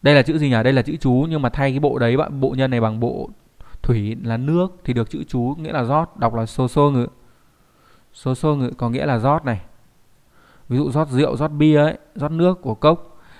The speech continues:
Âm ghép đọc là chư, các bạn gặp từ này nhiều rồi, ví dụ chui này, chú ý hay là chư gì đây?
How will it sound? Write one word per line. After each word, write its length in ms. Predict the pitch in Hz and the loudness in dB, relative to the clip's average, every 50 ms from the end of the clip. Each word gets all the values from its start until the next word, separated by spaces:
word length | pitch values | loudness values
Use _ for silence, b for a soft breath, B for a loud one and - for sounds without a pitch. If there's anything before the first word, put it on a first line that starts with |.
| b b b b - - - | b b b b -20 -20 -6
Âm 160 | - 143 143 | -4 -2 -2
ghép 180 | 139 165 147 180 | 0 0 2 2
đọc 120 | 170 123 | 2 2
là 80 | 123 117 | 0 -2
chư, 400 | - - - 175 180 175 165 147 117 - - - - | -4 -2 2 4 6 6 4 4 0 -6 -16 -12 -4
các 60 | 156 | -4
bạn 180 | 156 - 135 127 | -4 -4 -2 -4
gặp 260 | 117 113 - - - | -4 -4 -4 -2 -2
từ 100 | 127 117 | -2 -2
này 100 | 113 113 | 0 0
nhiều 200 | 117 117 113 110 | 0 0 0 2
rồi, 160 | 113 110 107 | 0 0 0
ví 60 | 113 | -2
dụ 140 | 127 147 - - _ _ _ _ _ _ _ _ | -2 -4 -6 -8 _ _ _ _ _ _ _ _
chui 360 | - - 143 147 143 139 139 | -4 0 2 2 4 2 2
này, 180 | 127 113 101 95 - _ - _ _ _ b b b b b b b b b - | 0 0 -2 -4 -8 _ -20 _ _ _ b b b b b b b b b -2
chú 180 | - 127 127 | 0 2 4
ý 160 | 127 127 143 | 4 2 2
hay 120 | 165 160 147 | 2 2 0
là 80 | 131 | 0
chư 280 | 113 - - 147 143 135 | -2 -2 0 0 2 2
gì 120 | 120 120 | 2 2
đây? 200 | 120 123 127 139 | 2 2 0 0